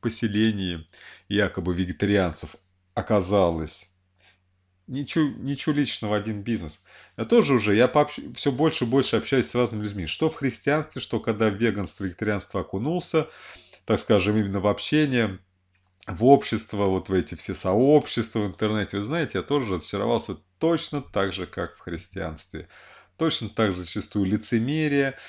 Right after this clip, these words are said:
Э, они могут, типа, якобы сообщество вегетарианцев, но при этом спокойненько у них может быть админ-трупажер.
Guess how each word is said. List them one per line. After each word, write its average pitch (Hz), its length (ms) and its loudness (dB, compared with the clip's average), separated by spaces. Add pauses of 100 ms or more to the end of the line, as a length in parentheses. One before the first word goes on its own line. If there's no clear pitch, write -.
(360)
Э, 87 320 0
они 117 220 2
могут, 104 320 2
типа, 113 240 2
якобы 101 500 4
сообщество 95 440 -2
вегетарианцев, 135 520 2
но 110 80 -4
при 107 300 4
этом 101 200 0
спокойненько 107 760 4
у 95 100 2
них 95 180 -2
может 98 480 -2
быть 98 160 0
админ-трупажер. 104 1300 2